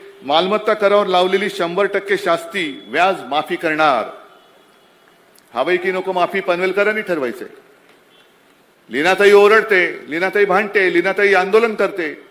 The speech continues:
पण ज्यांच्यासाठी ह्या लीनाताई झगडतायत त्या लोकांना ही मागणी मान्य करून घ्यायची असेल तर लीनाताईंना मत, मतं देतील. पुढची सुरा जी आहे की सिडको आणि महानगरपालिका दोघांकडून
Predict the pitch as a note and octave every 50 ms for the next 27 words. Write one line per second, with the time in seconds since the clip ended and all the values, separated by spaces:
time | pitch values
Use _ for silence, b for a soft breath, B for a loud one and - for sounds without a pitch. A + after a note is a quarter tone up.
0 | _ _ _ _ _ _ _ _ _ _ _ _ - F#3 F3+ D3+ E3 D#3+ F3 E3+
1 | - B3 A#3+ B3 B3+ A#3+ B3 B3+ A#3 A3 A3+ A3+ A3 G3+ - - E3 F#3 G3+ G#3
2 | G#3 G#3 G3+ G3+ F#3+ F3 - - - - - - _ _ _ _ _ _ _ _
3 | _ _ _ _ _ _ _ _ _ _ - F#2+ B2 D3 E3+ G3+ A#3+ A#3+ - -
4 | G3 E3+ D3+ D#3 F3 F#3 - - - - - - - F3+ A3+ B3+ B3 B3 A#3 A#3+
5 | A#3 A#3 A3+ A3+ A3+ A3+ G#3 G3+ G3 G3 F#3+ G3 G3 F#3+ F3+ F3+ F#3+ F3+ - -
6 | - A#2 C#3 D3+ E3 F3+ G3 A3 G#3 - F#3+ F#3+ G#3+ G#3 F3+ D#3+ E3 E3 - A3
7 | G3+ E3+ - - F#3 F#3 F#3+ G#3 A3+ - - - - - - A3+ A3+ A3 A3 A#3
8 | A#3 A3+ A#3+ A#3+ B3 A#3+ A#3 A#3+ A#3+ A3+ B3 A#3+ G3 G#3 A3+ A3+ C4 A3 - -
9 | - G3+ G3 G3 - - - - - - _ _ _ _ _ _ _ _ _ _
10 | _ _ _ _ _ _ _ _ _ _ - D3 C#3+ C#3+ D3 G#3+ G3 G#3+ G#3 G#3
11 | G#3+ G#3 G#3 G3 F#3+ G3+ G3 G3 G3 G3 - G3+ F#3 E3 F3 - G#3 G3 G3+ G3
12 | F#3+ F3+ F3 F#3+ G3 G3 F#3+ F#3 G3 F#3+ F#3+ F3+ F#3 F#3+ F#3 F#3 F3+ F3 E3+ E3
13 | D#3 D#3+ F3 G3 G#3+ G#3 G3 G#3 G3+ G3+ A3 A3+ G#3